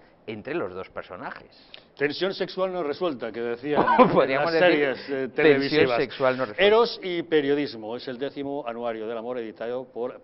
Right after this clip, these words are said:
Speaker 2: Pigmalión, coordinado por David Felipe Arranz. Toda una guía que no podemos dejar de
Speaker 1: Javier,
Speaker 2: leer.
Speaker 1: una cosa importante. Aquí están contenidos medios de comunicación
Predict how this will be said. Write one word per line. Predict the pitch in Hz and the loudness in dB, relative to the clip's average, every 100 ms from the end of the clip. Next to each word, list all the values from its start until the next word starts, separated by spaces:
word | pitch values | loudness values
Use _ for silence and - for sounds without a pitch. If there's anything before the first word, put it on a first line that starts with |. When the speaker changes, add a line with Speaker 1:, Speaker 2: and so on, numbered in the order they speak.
| - | -14
Speaker 2:
Pigmalión, | 117 104 104 101 113 95 | -12 -10 -8 -6 -6 -8
coordinado | 87 104 104 110 135 139 | -10 -10 -8 -6 -6 -6
por | 120 123 | -6 -6
David | 110 104 | -10 -12
Felipe | - 98 110 127 127 | -14 -16 -12 -10 -10
Arranz. | 113 101 92 87 _ | -10 -10 -12 -14 _
Toda | 107 110 113 107 | -10 -8 -6 -8
una | 117 117 107 | -10 -8 -6
guía | 107 143 147 | -4 -4 -4
que | 117 | -6
no | 107 110 | -8 -8
podemos | 107 101 101 92 | -6 -8 -8 -10
dejar | 92 - 92 | -12 -10 -8
de | 87 82 | -8 -10
Speaker 1:
Javier, | 80 | -10
Speaker 2:
leer. | 80 80 | -12 -14
Speaker 1:
una | 101 | -20
cosa | 104 - 120 | -20 -20 -20
importante. | 120 107 - 127 - 87 - - | -20 -20 -20 -20 -20 -20 -18 -8
Aquí | 98 - 135 | -8 -6 -10
están | 156 - 143 160 208 - | -10 -4 -4 -4 -8 -14
contenidos | - 110 104 101 113 117 156 - - | -8 -8 -8 -12 -12 -10 -10 -10 -18
medios | 107 110 123 151 160 147 | -14 -10 -8 -8 -8 -10
de | 139 | -10
comunicación | 127 120 110 107 101 - 113 147 | -10 -10 -10 -8 -8 -6 -8 -8